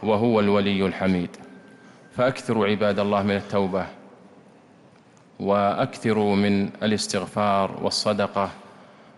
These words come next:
والإنابة، لعل الله جل وعلا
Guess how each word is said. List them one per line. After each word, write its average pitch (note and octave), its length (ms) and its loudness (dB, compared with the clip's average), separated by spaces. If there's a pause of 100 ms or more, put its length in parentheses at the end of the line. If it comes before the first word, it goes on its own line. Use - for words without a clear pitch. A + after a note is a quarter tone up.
(320)
والإنابة، G2+ 1200 2 (920)
لعل G#2 300 0
الله G#2 260 0
جل G2+ 280 0
وعلا G2 560 2